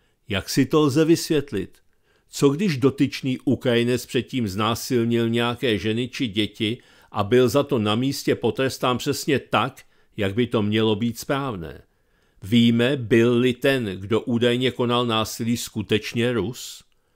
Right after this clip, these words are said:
A opravdu by se to vše dostalo jen tak na internet?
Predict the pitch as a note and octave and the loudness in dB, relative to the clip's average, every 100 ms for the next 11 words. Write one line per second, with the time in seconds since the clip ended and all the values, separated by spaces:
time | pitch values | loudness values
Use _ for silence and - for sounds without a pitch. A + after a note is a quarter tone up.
0 | _ _ _ G#2 - A#2+ - C#3+ C3 C#3+ | _ _ _ -4 0 0 2 0 2 2
1 | D3 - D3+ C#3+ C3+ - - C#3 C3+ B2 | 2 0 -2 0 -2 -2 -2 -2 -2 -4
2 | - C3+ C3 B2 G#2+ A2+ - A#2+ B2 B2 | -2 0 2 2 0 0 -4 -6 -4 -4
3 | - F2+ E2+ A2 B2 B2 G#2+ | -4 -8 -4 -4 -4 -8 -10